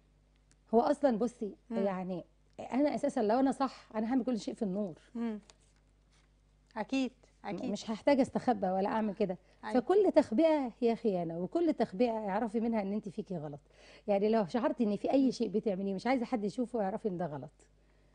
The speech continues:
Speaker 2: كان في حاجة كده
Speaker 1: أيوة،
Speaker 2: آية
Speaker 1: الاسم،
Speaker 2: قرآنية،
Speaker 1: الاسم،
Speaker 2: "الاسم ما حاكى
Speaker 1: لا، ده
Speaker 2: في"،
Speaker 1: حديث.
Speaker 2: حديث،
Speaker 1: الاسم ما
Speaker 2: "الاسم ما
Speaker 1: حاك
Speaker 2: حاك".
Speaker 1: في صدرك وكرهت أن
Speaker 2: وكرهت
Speaker 1: يطلع
Speaker 2: أن،
Speaker 1: عليه الناس.
Speaker 2: يعني أي حاجة أخاف أوريها لحد،
Speaker 1: أنا أخاف
Speaker 2: دي،
Speaker 1: ليه؟
Speaker 2: دي هتبقى اسم.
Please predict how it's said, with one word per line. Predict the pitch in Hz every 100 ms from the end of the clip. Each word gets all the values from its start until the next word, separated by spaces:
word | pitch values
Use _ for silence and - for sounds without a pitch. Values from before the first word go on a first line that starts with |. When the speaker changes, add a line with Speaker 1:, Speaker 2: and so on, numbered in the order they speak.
| _ _
Speaker 2:
كان | 233
في | 208 294
حاجة | 285 262 226 262 254 220
كده | 233
Speaker 1:
أيوة، | 277 240 214
Speaker 2:
آية | 220 269
Speaker 1:
الاسم، | 277
Speaker 2:
قرآنية، | 262 226 233
Speaker 1:
الاسم، | 240 302 262 285
Speaker 2:
"الاسم | 226
ما |
حاكى | 226 254 247
Speaker 1:
لا، | 247
ده | 226
Speaker 2:
في"، | 226
Speaker 1:
حديث. | 247 247 180 -
Speaker 2:
حديث، | 240 320
Speaker 1:
الاسم | 311 262
ما | 247
Speaker 2:
"الاسم | 254 311
ما | 294
Speaker 1:
حاك | 247
Speaker 2:
حاك". | 220
Speaker 1:
في | 226
صدرك | - 302 254 359 - _ -
وكرهت | 226 262 262 320 233
أن | 233
Speaker 2:
وكرهت | 277 277
Speaker 1:
يطلع | 233 214
Speaker 2:
أن، |
Speaker 1:
عليه | 180 175
الناس. | 156 143
Speaker 2:
يعني | 226 233
أي | 277 302
حاجة | - 269 226 196
أخاف | - 277 277
أوريها | 240 240 285
لحد، | - - 320 - _ _ _ _ _ _ _ _ -
Speaker 1:
أنا | 220
أخاف | 233 339 254
Speaker 2:
دي، | 349
Speaker 1:
ليه؟ | 277
Speaker 2:
دي | 294
هتبقى | 294 254 254
اسم. | -